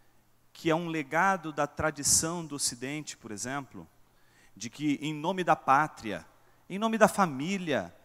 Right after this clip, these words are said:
em nome dos filhos, em nome do casamento, sacrificamos nossa felicidade, sacrificamos nossa própria vida, tinha dado lugar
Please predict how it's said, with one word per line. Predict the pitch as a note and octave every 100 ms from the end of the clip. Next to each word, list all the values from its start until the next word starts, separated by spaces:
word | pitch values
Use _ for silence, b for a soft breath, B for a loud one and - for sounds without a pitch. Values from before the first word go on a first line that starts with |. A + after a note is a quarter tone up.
| - -
em | D3+
nome | E3 D#3+
dos | C#3+ -
filhos, | - - D#3 F3 A#2 - -
em | F3+
nome | G#3+ A3
do | G#3
casamento, | - A#3 F#3+ A3 F#3+ D3+ G3+ G#3+ - C3+ F#2+ - b b b b b b
sacrificamos | - G3 G3 - G3 A3 G#3 E3+
nossa | G3 F3+ F3+
felicidade, | - F3 E3+ D#3 C#3 D#3 F3+ D#3+ A#2 E2 _ _ _ _
sacrificamos | - - F3+ F3+ - F3+ F#3 F3
nossa | D3 F3 -
própria | D3+ - F3 D#3
vida, | A#2+ C3 E3+ D3
tinha | - D#3
dado | C#3+ D3+ D#3+ D#3+
lugar | D#3 C3 D#3 D3+ B2